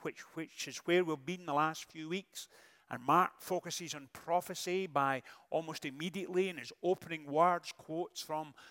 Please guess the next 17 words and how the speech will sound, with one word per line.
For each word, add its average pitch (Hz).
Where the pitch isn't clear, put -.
the 151
Old 165
Testament 165
book 170
of 151
Isaiah, 156
and 131
then 139
John 180
focuses 165
on 156
eternity 170
by 135
writing, 156
"In 175
the 175
beginning, 165